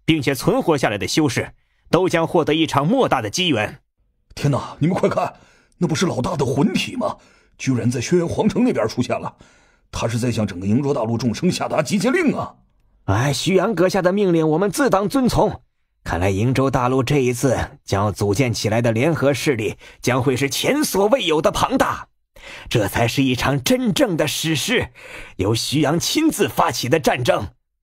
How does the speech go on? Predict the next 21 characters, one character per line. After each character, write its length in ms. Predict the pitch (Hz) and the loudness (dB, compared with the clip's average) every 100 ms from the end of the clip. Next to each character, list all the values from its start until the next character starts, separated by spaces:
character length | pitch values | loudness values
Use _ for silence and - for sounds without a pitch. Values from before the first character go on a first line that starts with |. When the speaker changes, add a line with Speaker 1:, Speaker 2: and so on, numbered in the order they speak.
| - | 0
Speaker 1:
注 280 | 302 190 | 0 2
定 240 | 120 208 165 | 0 -2 0
将 200 | 208 208 | 2 4
会 160 | 190 | 4
永 260 | 170 247 339 | 2 2 4
远 180 | 269 202 | 2 2
载 220 | 165 196 | 2 2
入 160 | 185 185 | 2 2
瀛 240 | 170 269 | 2 2
洲 180 | 226 226 | 2 2
大 160 | 202 | 0
陆 140 | 180 170 | 0 0
的 80 | 160 | -2
史 300 | - 165 208 | 0 0 2
册 240 | 330 254 | 2 2
内。 300 | 175 - - _ _ - - _ - | 0 -4 -12 _ _ -20 -20 _ -6
除 180 | - | 0
了 80 | 101 | 0
他 180 | - 113 | 2 0
之 140 | 113 | 0
外， 360 | 113 120 - - | 0 0 -2 -6